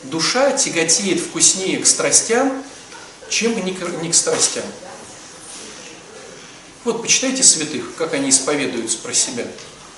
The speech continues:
Ну там трубочки в уши закатываются, когда святой начинает про себя исповедоваться.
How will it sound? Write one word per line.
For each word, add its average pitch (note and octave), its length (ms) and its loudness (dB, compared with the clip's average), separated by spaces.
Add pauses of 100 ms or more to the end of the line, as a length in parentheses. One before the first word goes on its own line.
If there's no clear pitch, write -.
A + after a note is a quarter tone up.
(440)
Ну B2+ 200 -8
там D3+ 400 -2 (600)
трубочки D#3 460 -4
в D#3 460 -10
уши E3 240 -4
закатываются, C3+ 680 0
когда B2+ 240 -2
святой F3 640 2 (600)
начинает C#3 520 0
про C3 100 -2
себя E3+ 340 2
исповедоваться. - 760 -2